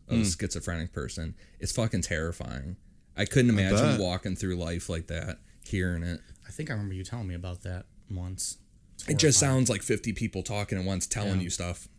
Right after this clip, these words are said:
Speaker 2: I can't focus when two people talk to me at
Speaker 3: Where
Speaker 2: once.
Speaker 3: did you find that?
Speaker 1: It was on YouTube.
Speaker 3: Maybe we'll, we'll post that out
Speaker 1: Yeah.
Speaker 3: so people can hear that.
Speaker 1: Yeah, it's terrifying.
Speaker 2: Still no boner at this point, right?
Speaker 1: Well, he ditched that idea at this time,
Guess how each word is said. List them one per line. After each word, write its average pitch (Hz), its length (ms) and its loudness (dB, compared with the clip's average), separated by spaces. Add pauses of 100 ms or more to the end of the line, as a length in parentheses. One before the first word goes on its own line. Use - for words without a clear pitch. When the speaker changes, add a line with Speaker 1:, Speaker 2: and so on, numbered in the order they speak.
(240)
Speaker 2:
I - 40 -8
can't 139 200 0
focus 104 340 0
when 92 100 0
two 139 180 2
people 113 320 0
talk 78 300 -8
to - 80 -12
me 71 100 -6
at - 100 -10
Speaker 3:
Where 123 160 4
Speaker 2:
once. 135 40 4 (100)
Speaker 3:
did 160 40 -2
you 180 60 -2
find 185 280 -4
that? 202 160 -6 (140)
Speaker 1:
It 147 40 6
was 143 120 6
on 101 120 6
YouTube. 104 480 2 (220)
Speaker 3:
Maybe 135 180 -2
we'll, 127 220 -2
we'll 113 100 0
post 110 320 -2
that 104 140 -2
out 98 100 2
Speaker 1:
Yeah. 92 240 0
Speaker 3:
so 101 120 -6
people 104 220 -4
can 101 140 -4
hear 95 220 -2
that. 87 280 -6 (380)
Speaker 1:
Yeah, 87 240 2
it's - 140 -2
terrifying. 92 720 0 (360)
Speaker 2:
Still 151 300 4
no 139 140 10
boner 113 340 6
at 78 80 -2
this 85 160 -2
point, 78 260 -4
right? 90 240 -4
Speaker 1:
Well, 117 340 4 (920)
he 123 180 2
ditched 123 320 4
that 101 180 4
idea 87 600 2
at 95 120 -2
this 92 180 0
time, 85 400 -4